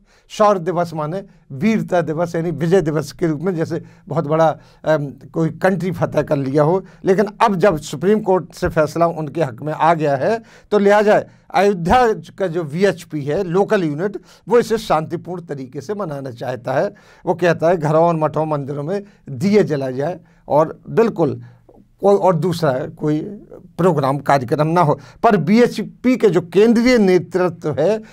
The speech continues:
वो हर साल की तरह से मनाना चाहता है कि जैसे अयोध्या में जुलूस निकालना चाहता और देश भर में छोटी-छोटी सभाएं करना चाहता है। इस तरीके से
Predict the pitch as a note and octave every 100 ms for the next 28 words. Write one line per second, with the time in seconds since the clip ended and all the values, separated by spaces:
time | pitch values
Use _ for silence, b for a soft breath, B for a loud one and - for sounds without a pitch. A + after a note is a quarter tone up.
0 | B D#3+ F#3 F3+ G#3 G#3 F3+ D#3 D3+ D#3
1 | D3 D3 D3+ C#3+ - b b D#3 E3+ E3+
2 | E3+ E3 D3 C#3 F#3 F3 G3+ - B -
3 | F3+ E3+ F3+ - - - E3+ D3+ F3 E3
4 | C#3 D#3+ F3 E3+ D#3+ C3+ D3 D3 D#3+ D3+
5 | b b b - D3+ D#3 F3 F#3 D3 F3+
6 | D3 E3 E3+ F#3 E3+ D#3 D#3 D3 F3 E3+
7 | D3 C3+ B2 C3+ C3 B2 A2+ A2 A2+ A#2
8 | A#2 A#2 b b b b _ - - -
9 | D3 D3 F3 E3+ - D#3 B2 A2+ C#3 -